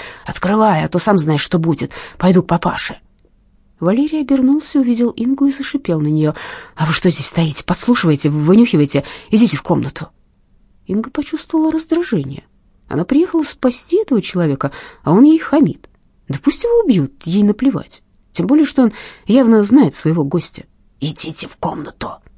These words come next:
не очень любезно повторил Валерий, поворачивая головку замка. Инга вернулась в комнату, но у самого порога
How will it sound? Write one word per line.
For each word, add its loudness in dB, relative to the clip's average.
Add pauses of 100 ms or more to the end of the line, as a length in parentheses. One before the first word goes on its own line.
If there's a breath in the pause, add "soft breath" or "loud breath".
(360)
не -2
очень -6
любезно -2
повторил -4
Валерий, -2 (300 loud breath)
поворачивая -4
головку -6
замка. -10 (880)
Инга 2
вернулась 0
в -20
комнату, -6 (720)
но 4
у 2
самого -2
порога 0